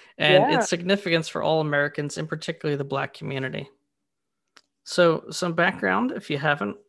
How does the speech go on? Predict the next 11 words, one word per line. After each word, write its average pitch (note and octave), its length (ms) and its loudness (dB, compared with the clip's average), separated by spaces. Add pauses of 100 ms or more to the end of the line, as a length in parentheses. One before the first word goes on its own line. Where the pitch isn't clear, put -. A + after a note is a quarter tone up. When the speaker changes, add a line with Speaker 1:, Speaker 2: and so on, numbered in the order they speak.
(140)
Speaker 2:
heard F3 260 0
of C#3+ 100 -4
it F#3 180 -6
somehow, D#3 520 -6 (120)
<laughs> - 140 -10
this - 880 -2
has D3+ 120 -8
been D#3 200 -2
quite G3 260 0
the F3 80 -4
topic. D3+ 500 -4